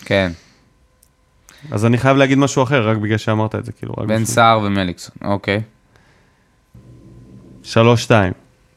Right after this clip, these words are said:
Speaker 2: לבאר שבע. משחק רב שערים.
Speaker 1: יאללה.
Speaker 2: והארנבת
Speaker 1: קונה את זה גם.
Speaker 2: שם גול. ותומר יוספי. סתם, זה מי שאני מקווה.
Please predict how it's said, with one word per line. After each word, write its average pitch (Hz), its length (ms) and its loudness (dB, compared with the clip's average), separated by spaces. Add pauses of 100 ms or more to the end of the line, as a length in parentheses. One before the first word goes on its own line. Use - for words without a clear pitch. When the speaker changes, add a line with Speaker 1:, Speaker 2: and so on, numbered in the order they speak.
(260)
Speaker 2:
לבאר 107 260 -2
שבע. - 240 -4 (840)
משחק 113 340 0
רב 113 160 4
שערים. 101 360 0 (300)
Speaker 1:
יאללה. 123 320 -6 (540)
Speaker 2:
והארנבת 107 340 6
Speaker 1:
קונה 160 160 6
את 175 40 6
זה 156 80 2
גם. 95 60 0
Speaker 2:
שם 131 260 4
גול. 113 200 2 (960)
ותומר 143 440 4
יוספי. 120 480 0 (720)
סתם, 117 160 0
זה 113 120 0
מי 131 80 2
שאני 123 260 4
מקווה. 117 340 2